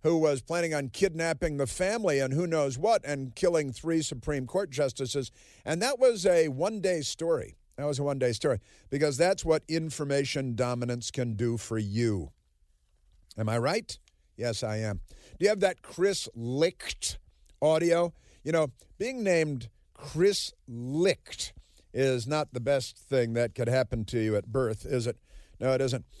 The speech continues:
But he's Chris Licht, and he used to be, what, the executive producer of the Stephen Colbert Show, right?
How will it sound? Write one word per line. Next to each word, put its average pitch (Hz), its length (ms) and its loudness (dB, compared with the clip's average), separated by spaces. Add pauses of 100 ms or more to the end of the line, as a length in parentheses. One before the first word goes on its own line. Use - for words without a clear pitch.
(180)
But 160 180 4
he's 233 200 -2
Chris 214 420 2
Licht, 175 640 0 (400)
and 170 260 0
he 220 160 -2
used 220 340 -4
to 226 80 -4
be, 165 220 2
what, 170 240 0
the 175 100 2
executive 175 640 0
producer 156 400 0
of 143 100 2
the 147 100 2
Stephen 147 400 -2
Colbert 156 520 0
Show, 80 360 -4 (200)
right? 139 280 -4